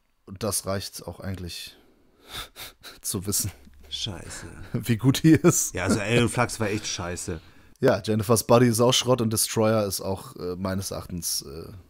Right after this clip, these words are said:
Speaker 1: nicht gut.
Speaker 2: Äh, ich fand den Destroyer fand ich ganz cool. Jennifer's Body war doch hier mit Megan Fox, oder?
Speaker 1: Ja.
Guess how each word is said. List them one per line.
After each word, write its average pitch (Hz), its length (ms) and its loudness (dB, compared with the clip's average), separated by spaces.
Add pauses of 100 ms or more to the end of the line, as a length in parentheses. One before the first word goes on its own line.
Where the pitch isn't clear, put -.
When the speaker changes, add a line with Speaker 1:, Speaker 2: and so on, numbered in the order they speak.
(140)
Speaker 1:
nicht 92 220 -10
gut. - 240 -18 (360)
Speaker 2:
Äh, 113 160 0
ich 101 120 -4
fand 110 420 -6 (540)
den 98 280 -2
Destroyer 98 400 0
fand 98 160 -4
ich - 80 -8
ganz 92 240 -10
cool. 120 300 0 (100)
Jennifer's 117 440 6
Body 131 380 4
war 139 140 2
doch 135 80 2
hier 127 160 -2
mit 123 280 -4
Megan 117 260 -2
Fox, - 380 -8
oder? 127 280 -6 (320)
Speaker 1:
Ja. 104 120 -4